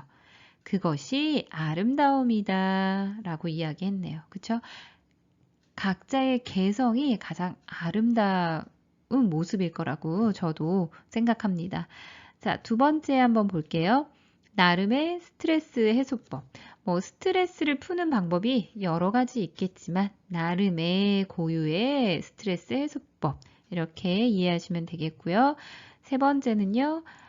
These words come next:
아이들은 어른들의 생각과는 상관없이, 관계없이 그들 나름으로 잘한다.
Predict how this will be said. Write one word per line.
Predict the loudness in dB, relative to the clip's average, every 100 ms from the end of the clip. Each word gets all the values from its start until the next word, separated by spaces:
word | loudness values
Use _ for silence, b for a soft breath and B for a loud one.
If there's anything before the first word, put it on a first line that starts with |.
| B -10
아이들은 | 0 4 4 4 2 0 2 2 2 2 0
어른들의 | 0 2 2 2 2 2 0
생각과는 | 0 -2 -2 0 0 0 0
상관없이, | -2 -2 4 4 4 -2 -4 -10 -10 _
관계없이 | -6 -4 -2 0 0 -2 -4 0 0 0 b _
그들 | -6 -2 2 4 4 2 -2 -10 _
나름으로 | -6 -2 0 2 4 2 0
잘한다. | -2 -2 -4 -6 -10